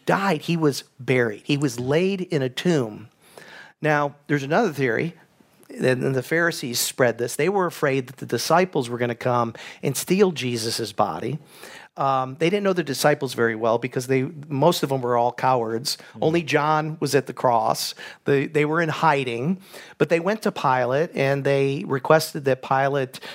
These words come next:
Speaker 1: uh, seal the tomb and station a guard there.
Speaker 2: Mm.
Speaker 1: And so, um, so the fact that Jesus died, was then laid in a tomb, a big stone had been rolled in it,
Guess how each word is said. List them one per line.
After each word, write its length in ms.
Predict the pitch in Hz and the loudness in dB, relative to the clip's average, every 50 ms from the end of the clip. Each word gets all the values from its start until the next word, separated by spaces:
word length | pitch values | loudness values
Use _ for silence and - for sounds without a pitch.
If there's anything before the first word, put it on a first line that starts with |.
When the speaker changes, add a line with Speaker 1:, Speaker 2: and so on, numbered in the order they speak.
| - - - | -18 -4 0
Speaker 1:
uh, 120 | - 131 | 0 2
seal 420 | 123 - - - 147 160 151 170 180 | 2 0 0 0 2 2 2 4 2
the 80 | 185 | 2
tomb 460 | 180 - 143 139 139 143 170 175 165 - _ _ - - - - - | 0 2 0 0 2 0 -2 -4 -6 -10 _ _ -20 -20 -20 -8 -2
and 300 | 147 135 131 135 - - | -2 -2 -2 -2 -6 -4
station 400 | - - 151 143 135 - 147 139 | 0 2 2 2 2 0 -4 -4
a 60 | 131 | 0
guard 280 | 139 135 143 165 156 | 2 2 2 2 0
there. 220 | 120 95 - - - - _ _ _ _ _ - | -4 -8 -12 -14 -16 -20 _ _ _ _ _ -16
Speaker 2:
Mm. 60 | 110 104 95 92 - _ - | -14 -14 -14 -14 -14 _ -2
Speaker 1:
And 220 | - 151 143 131 | 0 0 0 0
so, 540 | - - - 160 156 156 156 151 151 147 147 | -2 0 0 2 2 2 2 0 0 0 2
um, 380 | 143 143 143 143 139 139 135 127 - - - - | 2 2 2 2 0 -2 -6 -10 -16 -20 -20 -18
so 180 | - - - 156 | -6 0 0 2
the 140 | 147 151 139 | 2 2 0
fact 360 | - - 190 190 202 196 - | 0 2 2 2 0 0 -2
that 260 | 185 160 143 - 143 | -2 -2 -2 -2 -4
Jesus 500 | 127 160 165 180 190 170 202 196 180 - - - _ - 131 | -4 0 2 2 2 2 0 0 -2 -4 -8 -14 _ -18 -4
died, 460 | 127 160 160 151 139 127 120 120 120 - - - - - | 0 0 2 2 2 0 -2 -2 -4 -8 -12 -16 -6 -4
was 160 | 143 143 127 | -2 0 4
then 260 | 156 156 151 147 143 - - | 4 4 4 2 0 -4 -2
laid 520 | 127 127 131 135 139 160 180 214 220 214 | -2 -2 0 2 4 4 4 4 2 0
in 140 | 214 196 175 | 0 0 0
a 60 | 156 | 0
tomb, 340 | - - 131 123 120 117 120 | -2 -2 -4 -4 -2 0 0
a 80 | 120 | 0
big 460 | 123 120 - 117 117 180 214 226 185 - | 0 0 0 2 4 6 6 4 2 -4
stone 580 | - - - - - 185 175 165 156 147 139 | -6 -6 -8 -6 -2 0 0 0 0 0 -2
had 160 | 135 135 131 | -2 -2 -2
been 160 | 127 127 120 123 | -4 -6 -6 -4
rolled 380 | 127 139 147 156 160 156 143 | 0 2 2 2 2 0 -2
in 80 | 135 123 | -4 -4
it, 80 | 117 | -6